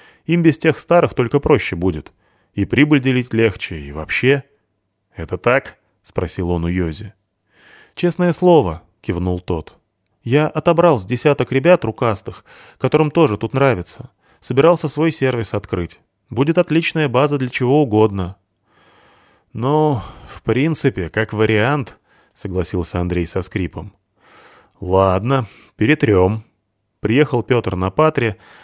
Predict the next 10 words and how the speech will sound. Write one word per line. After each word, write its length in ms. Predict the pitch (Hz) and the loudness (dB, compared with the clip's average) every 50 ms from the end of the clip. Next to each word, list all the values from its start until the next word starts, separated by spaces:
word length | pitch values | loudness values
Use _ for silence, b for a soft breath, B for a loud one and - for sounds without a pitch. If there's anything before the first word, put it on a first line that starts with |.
| b - | b -8
Андрей 320 | - 113 110 139 143 139 | -6 -2 0 2 2 2
сел 280 | 123 - - 135 123 113 | 0 0 0 0 2 0
в 80 | 95 | 0
него 240 | 101 104 104 107 110 | 0 0 0 2 0
вместе 340 | 101 92 101 95 - - 107 | 0 0 -2 -4 -4 -6 -8
с 120 | 95 - | -6 -4
Йози, 460 | 120 131 147 156 147 123 117 101 98 - _ _ _ _ | -2 0 2 2 2 2 0 -2 -4 -8 _ _ _ _
поехали 520 | - 107 113 117 110 - - 107 101 101 | -4 -2 -2 -2 -2 -4 -4 -2 -2 -4
перетирать, 680 | 98 - - - 113 107 101 - 117 101 92 80 - - | -4 -2 -2 0 0 2 0 0 0 -2 -2 -4 -4 -4
наверное. 600 | 87 85 90 90 80 80 78 82 85 98 113 | -4 -2 -2 -2 -2 -4 -6 -10 -10 -12 -14